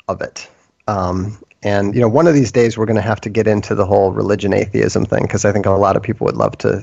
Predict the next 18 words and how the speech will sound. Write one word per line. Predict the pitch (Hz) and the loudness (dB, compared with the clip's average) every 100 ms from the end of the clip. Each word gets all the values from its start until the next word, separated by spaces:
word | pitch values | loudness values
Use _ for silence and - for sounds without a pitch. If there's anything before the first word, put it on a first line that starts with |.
| - | -8
see | - 110 | -6 -4
the | - | -2
two | - | -2
of | 113 | 0
us | 101 - | -2 -2
discuss | - - - - | -6 -2 -2 -2
it. | - _ _ - - - - _ | -8 _ _ -20 -20 -20 -20 _
But, | 120 113 - - - _ - | 0 0 -6 -20 -20 _ 0
um, | 117 107 104 107 - _ - _ _ _ | 2 2 0 -4 -12 _ -20 _ _ _
on | 135 147 151 | 0 2 0
the | 131 127 127 120 113 _ - | 0 -2 -2 -4 -8 _ -6
economic | 143 127 117 156 160 85 | -2 2 2 2 0 0
level, | 92 85 90 135 _ _ _ _ _ _ _ _ | 0 0 -4 -6 _ _ _ _ _ _ _ _
your | 127 117 110 107 - | 0 2 4 2 -2
globalism | - 123 120 117 117 117 110 107 - - - 135 131 - _ | -4 2 4 4 2 2 2 2 -2 -8 -10 -10 -12 -14 _
essentially | - 135 127 123 | 0 2 2 2
means, | 113 110 107 104 - - 262 | 4 4 2 0 -4 -10 -6
uh, | 123 | -2